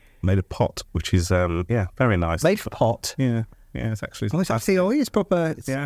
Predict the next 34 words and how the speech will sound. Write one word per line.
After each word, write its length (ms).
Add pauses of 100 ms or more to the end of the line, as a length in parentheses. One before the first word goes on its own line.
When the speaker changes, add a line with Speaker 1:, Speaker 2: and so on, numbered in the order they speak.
(120)
Speaker 2:
China, 340
isn't 180
it? 60
Speaker 1:
Nice 160
ceramic 340
Speaker 2:
You 80
said 180
Speaker 1:
job. 80
Speaker 2:
pot, 220
I 60
thought 140
you 120
meant 220
some 120
kind 220
of 140
illegal 340
substance 380
Speaker 1:
No. 160 (420)
Speaker 2:
there 120
<laughs> 0
for 80
a 40
second. 480
Speaker 1:
Nothing. 440
Speaker 2:
Wow. 600 (1900)
Volkswagen 1040
Speaker 1:
<coughs> 100
Yeah. 220
Speaker 2:
Avon 640
Speaker 1:
Yeah. 200 (600)
Speaker 2:
Oland 760
aftershave. 840
Speaker 1:
Mm. 320